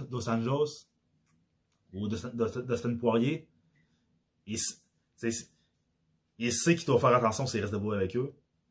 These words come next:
Puis, comment dire, s-, il va essayer un peu, sinon, il va rester, il va rester au sol. Il va les amener au sol. Puis comme, contre Justin Gaethje, Justin Gaethje, c'est un combattant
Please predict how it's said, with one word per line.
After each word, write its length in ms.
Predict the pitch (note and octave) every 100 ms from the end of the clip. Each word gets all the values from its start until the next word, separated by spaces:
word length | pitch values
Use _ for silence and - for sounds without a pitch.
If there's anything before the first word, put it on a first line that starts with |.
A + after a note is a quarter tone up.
| _ _ _ _ _ _ _ _ _ _
Puis, 760 | _ G2+ G2 F#2+ F#2+ G2 F#2+ F#2+
comment 240 | G2 G2+
dire, 240 | G2+ A#2+
s-, 640 | A2+ - - - - - - _ _ _
il 100 | B2
va 120 | C3+
essayer 260 | C#3 D3+ D#3
un 100 | C#3
peu, 320 | D#3 F#3 F#3 - _
sinon, 500 | - - B2+ C#3 D3 - _ -
il 100 | A2
va 80 |
rester, 360 | A2+ A2+ - -
il 120 | A#2+
va 60 | A2
rester 220 | A2+ -
au 100 | A2
sol. 320 | A#2 C#3+ - - _ _ -
Il 80 | G#2
va 80 |
les 80 | G#2+
amener 180 | A2+ A2+
au 60 | A2
sol. 280 | C#3+ - - _ _ _ _ _ _
Puis 80 |
comme, 320 | - A2 A#2 - _ _ _ -
contre 300 | D3 C3 A#2
Justin 360 | A#2+ B2 A#2+
Gaethje, 500 | A2+ A2 G#2 A2+ D#3+ - _ _
Justin 260 | A2 A2+ A2
Gaethje, 500 | G#2 G#2+ G2+ A#2 C#3
c'est 180 | -
un 120 | F#2 F#2
combattant 600 | G2+ G2 F#2 A2 G#2+